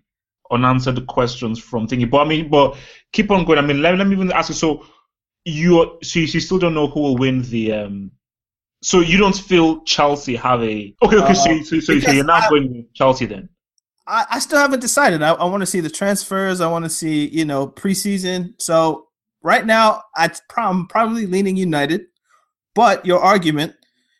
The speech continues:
Speaker 2: as well as me just thinking that Chelsea are gonna have so much, you know, downtime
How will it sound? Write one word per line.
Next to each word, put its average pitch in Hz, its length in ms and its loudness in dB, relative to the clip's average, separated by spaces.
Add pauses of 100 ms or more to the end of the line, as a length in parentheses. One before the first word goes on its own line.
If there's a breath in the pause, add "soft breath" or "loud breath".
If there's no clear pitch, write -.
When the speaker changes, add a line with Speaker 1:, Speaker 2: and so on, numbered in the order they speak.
(180)
Speaker 2:
as 151 220 -6
well 180 240 0
as 160 120 -4
me 170 120 -4
just 160 240 -6
thinking 151 380 -6
that 139 200 -8
Chelsea 151 340 -6
are 143 60 -2
gonna 143 200 -4
have 139 240 -2
so 160 200 -2
much, 147 380 -2 (420)
you 156 80 -2
know, 135 160 0
downtime 143 720 -2